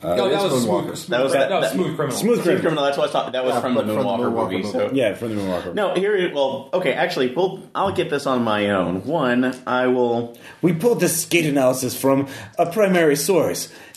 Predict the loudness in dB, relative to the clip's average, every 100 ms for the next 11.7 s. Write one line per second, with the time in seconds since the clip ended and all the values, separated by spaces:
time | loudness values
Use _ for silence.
0 | 2 2 2 2 2 2 0 0 0 0
1 | 2 2 0 -2 0 2 4 4 2 0
2 | -2 0 -2 -4 -8 -12 -4 -2 -2 -2
3 | -2 -2 0 0 0 -2 -6 -12 -18 -6
4 | -2 -2 -2 -2 -4 -2 -2 -2 -4 -4
5 | -2 -2 -2 -2 0 0 -2 -6 -14 -18
6 | -20 -20 -20 -4 -4 -2 -2 -2 -2 -2
7 | 0 0 0 0 0 0 -2 -2 0 0
8 | 0 0 0 -2 -2 -2 -2 0 0 -2
9 | -8 -20 -20 _ _ -20 _ _ -2 0
10 | 0 0 0 2 2 0 0 0 -2 -4
11 | -4 -2 0 0 -2 -2